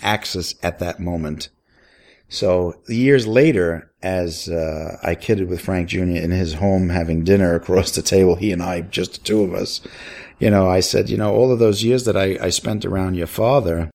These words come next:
I never got a chance to really get to know you as good as we know each other now."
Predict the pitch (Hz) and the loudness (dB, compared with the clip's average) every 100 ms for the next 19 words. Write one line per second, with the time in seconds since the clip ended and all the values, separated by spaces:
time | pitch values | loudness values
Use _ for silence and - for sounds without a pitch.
0 | _ _ _ _ _ _ - 95 98 95 | _ _ _ _ _ _ -2 2 2 2
1 | 98 95 92 104 98 - 95 98 95 92 | 2 2 0 0 0 -2 -2 0 0 -2
2 | 85 - 101 - 98 101 104 95 87 - | -4 -2 -2 0 2 4 4 4 2 0
3 | 92 85 82 87 90 85 80 - 80 82 | 0 0 0 0 0 0 -2 -2 -2 0
4 | 92 120 104 85 | 2 2 2 0